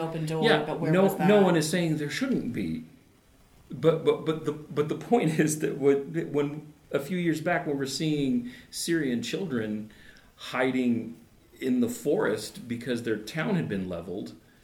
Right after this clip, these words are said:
Speaker 1: Yeah.
Speaker 2: th-, a lot of Americans were saying, like, "We don't have room for them here. Don't bring them here. What are we,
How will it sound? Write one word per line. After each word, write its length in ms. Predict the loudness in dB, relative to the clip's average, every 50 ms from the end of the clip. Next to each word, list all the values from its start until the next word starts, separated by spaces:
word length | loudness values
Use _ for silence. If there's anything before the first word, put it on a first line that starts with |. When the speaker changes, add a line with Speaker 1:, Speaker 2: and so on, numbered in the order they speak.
| _ -20
Speaker 1:
Yeah. 80 | -20 -20 -20 -20 -20 -20 -18 -20 -20 -20 _ _ _ -20 -18 -14 -14
Speaker 2:
th-, 120 | -14 -14 -14 -14 -16 -12 -8
a 40 | -8 -8
lot 280 | -8 -8 -8 -6 -4 -4 -4
of 80 | -2 -2
Americans 560 | 0 2 2 2 0 -2 -4 -4 -6 -6 -6
were 180 | -4 -2 -2 -2
saying, 540 | -2 0 -2 0 0 0 -2 -2 -2 -4
like, 160 | -4 -6 -6 -10 -14 -20 -20 _ -18 -18 -16 -14 -14 -12
"We 100 | -6 -4
don't 140 | -2 -2
have 220 | -2 -4 -6 -4 -4
room 140 | -4 -4 -4
for 100 | -6 -6
them 160 | -6 -4 -6
here. 360 | -8 -8 -6 -6 -4 -2 -4
Don't 280 | -4 -4 -4 -6 -6 -6
bring 220 | -6 -4 -4 -2
them 120 | -2 -4 -4
here. 380 | -6 -6 -4 -2 -2 -2 -2
What 140 | -2 -2 -2
are 20 | -2
we, 160 | -4 -4